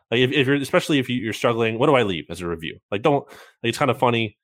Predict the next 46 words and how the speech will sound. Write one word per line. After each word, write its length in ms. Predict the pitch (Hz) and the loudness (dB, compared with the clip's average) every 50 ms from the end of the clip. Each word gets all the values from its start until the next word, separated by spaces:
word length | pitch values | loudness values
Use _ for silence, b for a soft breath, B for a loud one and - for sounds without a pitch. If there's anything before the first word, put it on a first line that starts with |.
| _ _ _ | _ _ _
We 160 | 107 107 98 | -6 -6 -4
read 220 | 98 120 120 107 | -2 -2 -2 -2
reviews. 480 | 107 107 104 101 101 101 101 101 95 - | -2 -4 -2 -2 -2 -2 -2 -2 -2 -4
We're 80 | 101 98 | -6 -8
just 140 | 101 - | -6 -4
reading 260 | 101 107 98 95 92 90 | -4 -4 -4 -4 -4 -4
good 160 | 101 101 - | -4 -4 -4
stuff 260 | - - 104 95 - | -2 0 0 0 0
about 200 | 107 92 92 92 | 0 0 2 2
ourselves. 480 | 95 92 - - 92 90 90 87 - - | 2 0 0 2 2 2 0 -2 -4 -8
If 80 | 92 | -8
you 60 | 95 | -8
think 180 | 101 95 90 90 | -8 -8 -6 -6
that's 200 | 90 85 - - | -6 -6 -6 -6
weird, 220 | 98 90 92 92 | -4 -4 -2 -2
which 160 | 90 90 - - | -4 -6 -8 -6
it 60 | - | -4
can 180 | 131 107 92 | -4 -2 -2
be, 140 | 87 90 98 | -2 -2 -2
but 80 | 110 113 | 0 0
we 80 | 123 | 0
appreciate 400 | 127 123 165 156 - 95 82 80 | 0 0 0 0 0 0 -2 -2
it. 120 | 107 113 - B B B B B B _ | -2 -4 -6 B B B B B B _
Uh, 140 | 107 117 117 | 0 2 2
why 140 | 117 131 143 | 4 4 4
don't 140 | 143 143 131 | 4 4 4
you 540 | 127 131 131 131 131 131 131 131 131 139 - | 4 6 6 6 8 8 8 6 4 2 -4
read 480 | - 104 117 120 117 117 117 117 107 - | -6 -4 -2 -2 0 0 0 0 -2 -4
a 80 | - - | -6 -10
story 580 | - - 123 117 113 110 107 107 107 107 - _ - | -6 -2 -2 0 0 0 0 0 -2 -4 -6 _ -2
or 220 | 98 92 90 - _ - - - | -2 -2 -2 -4 _ -16 -14 -4
write 240 | 98 120 151 - - | -2 0 0 0 -2
a 40 | |
story 360 | 104 - - 92 90 92 104 98 | -6 -6 -4 -2 0 0 0 -2
that 140 | 92 87 95 | -2 0 0
we 100 | 117 127 | 0 -2
can 160 | - 98 92 | -2 -4 -4
read 240 | 87 85 87 101 95 | -2 -2 -2 -2 -4
that's 160 | 87 - - | -6 -2 0
relevant 340 | 98 92 90 90 95 92 - | 2 2 2 2 0 -2 -2
to 60 | 120 | 0
you 220 | 139 151 127 120 117 | 2 4 4 4 2
and 80 | 101 | 2
how 280 | 95 - 123 127 135 131 | 0 0 2 2 4 4
you 180 | 120 113 123 120 | 2 2 0 -2
found 680 | - - 120 117 117 107 104 101 101 104 104 - | 0 0 2 4 4 4 4 4 4 2 -2 -6